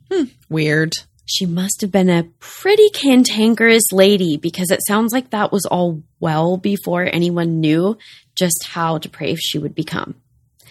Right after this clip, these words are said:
Speaker 1: Ooh.
Speaker 2: So just in her, like, normal family life,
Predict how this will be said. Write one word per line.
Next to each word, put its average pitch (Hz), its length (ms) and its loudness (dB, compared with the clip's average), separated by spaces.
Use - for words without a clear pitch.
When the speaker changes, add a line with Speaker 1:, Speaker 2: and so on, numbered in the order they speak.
Speaker 1:
Ooh. 147 600 -4
Speaker 2:
So 277 200 6
just 294 380 4
in 311 80 6
her, 285 400 4
like, 254 400 0
normal 202 640 4
family 175 400 2
life, 95 340 -4